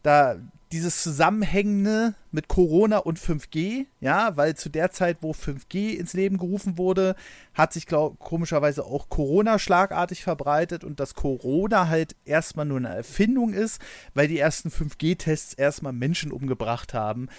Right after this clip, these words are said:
weil die Strahlung zu hoch war. So, dann gibt es dann aber wieder so eine Sachen,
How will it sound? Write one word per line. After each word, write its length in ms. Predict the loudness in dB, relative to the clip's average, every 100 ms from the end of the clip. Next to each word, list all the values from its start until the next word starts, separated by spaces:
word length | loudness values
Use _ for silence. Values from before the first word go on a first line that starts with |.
| -10
weil 100 | -4 -2
die 60 |
Strahlung 560 | -4 -4 0 0 0 -4
zu 220 | -8 -10
hoch 220 | -12 -14 -16
war. 180 | -20 -20 -20 -20 -20 _ -10
So, 280 | -6 -6 -10 _ _ 2
dann 120 | 2
gibt 180 | 2 0
es 120 | 0
dann 160 | 0 0
aber 280 | 4 4 4
wieder 180 | 0
so 80 | 0
eine 140 | -2 0
Sachen, 560 | 2 2 0 -4 -4